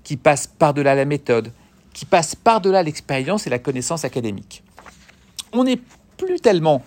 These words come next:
ici dans une démarche haut et bas, sachant et apprenant, professeur-étudiant, mais co-construite.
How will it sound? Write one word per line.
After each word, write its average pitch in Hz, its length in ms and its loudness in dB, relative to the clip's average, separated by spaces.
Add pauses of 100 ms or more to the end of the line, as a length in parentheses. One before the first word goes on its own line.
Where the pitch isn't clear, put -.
(220)
ici 120 200 -8
dans 98 160 -6
une 107 160 -4
démarche 110 540 0
haut 104 120 0
et 110 80 0
bas, 190 260 0 (300)
sachant 120 840 0
et 95 80 -4
apprenant, 120 520 -4 (440)
professeur-étudiant, 135 1040 0 (200)
mais 131 200 0
co-construite. - 800 -4